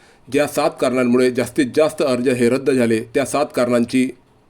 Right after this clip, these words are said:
माहिती घेणार आहोत. महाराष्ट्राच्या मूळ रहिवासी नसणे. जर एखाद्या विद्यार्थ्याकडे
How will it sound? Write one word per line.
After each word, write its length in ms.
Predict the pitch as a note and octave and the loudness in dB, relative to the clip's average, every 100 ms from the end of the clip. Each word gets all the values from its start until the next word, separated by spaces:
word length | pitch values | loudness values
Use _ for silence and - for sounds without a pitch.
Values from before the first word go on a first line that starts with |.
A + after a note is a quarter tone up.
| _ _ _ _ _ _ _ - | _ _ _ _ _ _ _ -4
माहिती 400 | A#2 C3+ C3+ D3 | 0 0 2 2
घेणार 340 | C3+ B2 B2 | 2 2 2
आहोत. 260 | A#2+ A2 G2+ - - | 0 -2 -6 -8 -8
महाराष्ट्राच्या 840 | C3 C3+ B2+ - C#3 B2+ D3+ D#3+ A#2 | -4 -2 -2 -2 -2 0 -2 -2 -4
मूळ 300 | B2 D3+ D#3+ | 2 4 4
रहिवासी 560 | C3 B2+ B2 A#2+ C#3+ | 2 2 2 0 0
नसणे. 420 | B2+ B2 B2 G#2+ - - A2+ | 0 -2 -4 -4 -6 -14 -4
जर 140 | B2+ B2 | -4 -2
एखाद्या 340 | B2+ C#3 D3 | -4 -2 0
विद्यार्थ्याकडे 720 | D3+ C3 C3 B2 C3+ C3 C3 | 0 0 -2 -2 -2 0 0